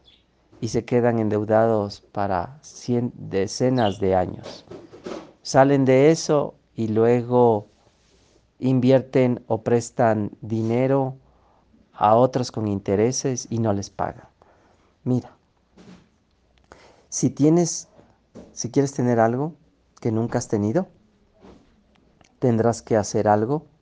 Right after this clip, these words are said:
que nunca has hecho. Y ese es el primer paso para lograr a-, organizar la vida financiera.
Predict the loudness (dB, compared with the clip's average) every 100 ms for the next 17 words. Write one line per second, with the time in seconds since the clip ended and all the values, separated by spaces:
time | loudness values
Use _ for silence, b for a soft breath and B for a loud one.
0 | _ _ _ _ -2 0 0 -2 -2 -2
1 | -6 -20 _ _ _ _ _ _ _ b
2 | b b b _ 0 2 2 -2 -2 -2
3 | -2 -2 -4 -4 -6 -4 -2 -2 -4 -10
4 | _ _ -8 -2 0 2 4 2 0 -2
5 | -2 -2 -4 -4 -4 -2 -2 -4 -4 -6
6 | -10 -14 -14 -16 -16